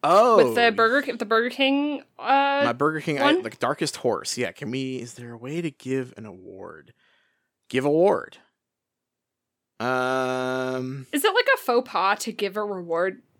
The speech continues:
Speaker 2: award to someone who's, like, replying to your post? Is that a Reddit faux pas?
Speaker 1: I don't know. I, I feel like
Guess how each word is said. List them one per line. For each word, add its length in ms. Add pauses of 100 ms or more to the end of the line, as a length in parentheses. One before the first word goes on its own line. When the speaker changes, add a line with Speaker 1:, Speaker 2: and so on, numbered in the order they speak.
(120)
Speaker 2:
award 460
to 60
someone 420
who's, 200
like, 140
replying 580
to 120
your 360
post? 680 (1080)
Is 80
that 120
a 40
Reddit 320
faux 240
pas? 300 (580)
Speaker 1:
I 140
don't 280
know. 720 (320)
I, 280
I 160
feel 380
like 460